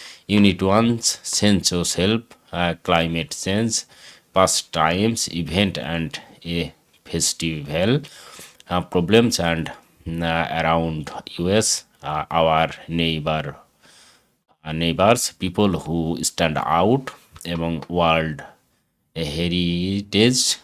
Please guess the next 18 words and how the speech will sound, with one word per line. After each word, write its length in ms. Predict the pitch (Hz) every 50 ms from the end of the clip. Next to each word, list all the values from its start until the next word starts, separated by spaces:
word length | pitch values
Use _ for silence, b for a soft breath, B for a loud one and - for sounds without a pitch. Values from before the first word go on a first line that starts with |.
| _ -
unconventional 1400 | 78 87 90 90 85 90 98 101 98 87 80 80 78 85 85 82 80 - 82 82 80 80 78 80 78 76 73 73 - - 80 78 71
job, 340 | - 80 78 85 98 110 123 - - _ - 147
dreams 480 | 143 - - 80 82 101 117 127 123 127 - - - -
এবং 260 | 71 78 78 78 76 71 - -
reading 360 | 76 82 87 95 117 123 127
from 260 | 127 - - 82 82 78 64
English 380 | 65 80 80 78 82 - - - - - _ _ -
লি-, 320 | - - 73 76 78 76 71 50 60
literature, 1000 | 67 76 76 78 78 73 - 80 78 76 76 73 71 80 85 - - 117 139 170 170 - B B B B B B B B - -
আর 160 | - - 76 71
roots, 500 | 85 98 120 127 127 - - - - - _ _ -
uh, 300 | 80 78 73 76 73 71
loneliness, 2000 | 73 78 76 76 82 80 80 82 80 80 80 80 80 85 92 98 113 131 151 165 175 156 - - - - 85 82 80 78 78 78 78 76 95 110 151 - - - - B B B B B B B B B B B _ _ -
আর 420 | 85 78 76 76 76 76 73 76
renewable 920 | 78 78 78 82 90 92 95 92 87 82 82 82 76 78 78 78 78 78 - - - -
energy, 480 | 80 80 80 80 78 71 76 98 117
আহ, 440 | 127 123 - _ _ - - - - 76
media 560 | 76 78 80 82 80 80 107 110 110 113 113